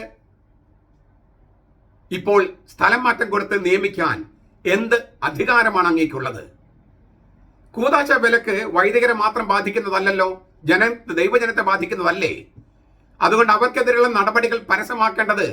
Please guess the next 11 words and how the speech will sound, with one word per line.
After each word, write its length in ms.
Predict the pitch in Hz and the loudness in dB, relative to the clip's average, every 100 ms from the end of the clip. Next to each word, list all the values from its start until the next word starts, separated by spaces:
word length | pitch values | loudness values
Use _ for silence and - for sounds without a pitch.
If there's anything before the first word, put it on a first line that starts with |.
| - _ _ - | -8 _ _ 2
ആത്മാക്കളുടെ 640 | 160 214 226 220 233 214 196 | 2 2 0 -2 -2 -4 -6
രക്ഷയ്ക്ക് 340 | 190 233 226 226 | -4 -6 -6 -14
അത്യാവശ്യമല്ലേ? 840 | - - 233 240 269 226 165 107 76 - _ _ _ _ _ _ _ _ _ _ 160 | -14 -8 -2 -2 -2 -6 -6 -6 -12 -16 _ _ _ _ _ _ _ _ _ _ -2
അങ്ങ് 240 | 165 202 202 | 2 2 4
ആത്മാക്കളുടെ 600 | 151 175 202 196 202 202 180 | 2 2 0 -2 0 -2 -4
രക്ഷ 160 | - 220 202 | -6 -6 -4
എന്ന 160 | 170 190 | -2 -2
കത്തോലിക്ക 460 | 175 151 202 208 208 | -2 -2 0 0 -2
പ്രബോധനത്തിൽ 680 | 196 185 202 - 208 196 190 - _ 156 | -2 0 0 0 0 -2 -4 -10 _ -4
വിശ്വസിക്കുന്നുണ്ടോ? 840 | 151 175 202 196 190 156 196 - - _ _ _ _ _ _ - | -2 -2 -2 0 0 0 0 -2 -6 _ _ _ _ _ _ 2
ഉണ്ടെങ്കിൽ 460 | 170 196 196 185 | 2 2 0 -2